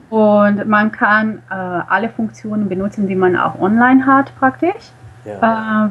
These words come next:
Speaker 1: was ganz neu jetzt bei der, äh, der Family Tree Builder sieben null ist, dass wir Record Matches jetzt anbieten. Und das ist eine Technologie, die schon vorhanden ist bei unserer, äh, Online-Seite.
Speaker 2: Mhm.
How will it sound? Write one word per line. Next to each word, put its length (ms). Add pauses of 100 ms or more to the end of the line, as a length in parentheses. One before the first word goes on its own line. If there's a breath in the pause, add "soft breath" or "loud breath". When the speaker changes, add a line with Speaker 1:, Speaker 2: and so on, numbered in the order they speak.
Speaker 1:
was 200 (160)
ganz 380
neu 300
jetzt 440
bei 140
der, 540
äh, 40
der 540 (160)
Family 240
Tree 120
Builder 240
sieben 340
null 380 (160)
ist, 320 (180)
dass 520
wir 380
Record 380
Matches 400
jetzt 320
anbieten. 420 (840 loud breath)
Und 180
das 160
ist 120
eine 200
Technologie, 580
die 100
schon 240
vorhanden 500
ist 220
bei 100
unserer, 840
äh, 40
Online-Seite. 800
Speaker 2:
Mhm. 460